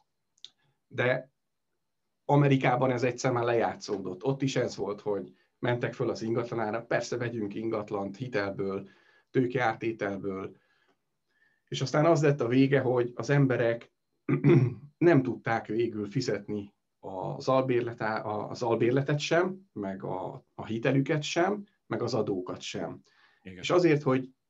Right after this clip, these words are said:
Speaker 1: ne adósodjanak el még jobban, saját maguk ledózerolták az ingatlanokat, hogy ne kelljen adót fizetni utána. Tehát any-, olyan szinten. Most nyilván nem tudom, hogy a jövő hogyan fog kinézni, nekem sincsen varázsgömböm,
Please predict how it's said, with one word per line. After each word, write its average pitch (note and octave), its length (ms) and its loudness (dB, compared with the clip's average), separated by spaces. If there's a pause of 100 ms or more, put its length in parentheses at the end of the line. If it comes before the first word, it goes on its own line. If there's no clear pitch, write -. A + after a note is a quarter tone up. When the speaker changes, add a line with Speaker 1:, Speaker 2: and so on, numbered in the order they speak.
(500)
Speaker 1:
ne D3 260 2
adósodjanak B2 800 0
el A2+ 140 2
még C3 260 6
jobban, A#2+ 400 2
saját D3 440 2
maguk A#2 300 -2
ledózerolták G2+ 1080 -6 (340)
az G2 320 -10
ingatlanokat, G2 800 -6 (800)
hogy C3 220 -2
ne C#3 120 4
kelljen B2+ 240 2
adót G#2 320 -2
fizetni G2 420 -8
utána. F2 460 -12 (340)
Tehát B2 220 -8
any-, E3 300 6
olyan E3 280 6
szinten. G2 640 -8 (540)
Most - 280 -4
nyilván D3+ 320 6
nem D3+ 220 6
tudom, C#3+ 240 4
hogy A2+ 240 -2
a G#2 180 -4
jövő A#2+ 300 4
hogyan A#2 340 -2
fog - 180 -10
kinézni, B2 440 -4
nekem A#2 280 0
sincsen G#2+ 400 -6
varázsgömböm, B2+ 840 0